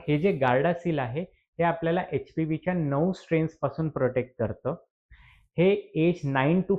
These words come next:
फॉर्टी फाईव्ह मध्ये आपण देऊ शकतो. तर नऊ ते चौदा वर्षाचे जे एज आहेत, यांना usually आपण दोन डोस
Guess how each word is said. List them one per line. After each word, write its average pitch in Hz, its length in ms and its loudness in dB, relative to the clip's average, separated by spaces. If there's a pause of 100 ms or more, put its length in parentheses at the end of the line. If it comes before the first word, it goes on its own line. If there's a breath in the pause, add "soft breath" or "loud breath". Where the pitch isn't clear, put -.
फॉर्टी 160 260 2
फाईव्ह 175 300 2
मध्ये 170 180 2
आपण 160 280 0
देऊ 131 200 2
शकतो. - 580 -8 (460 soft breath)
तर 147 80 0
नऊ 139 300 0
ते 190 160 -2
चौदा 147 380 2
वर्षाचे 170 520 0
जे 151 200 -4
एज 143 240 0
आहेत, 120 280 -4 (160)
यांना 147 260 0
usually 165 460 0
आपण 165 340 -4
दोन 156 240 4
डोस 156 400 -2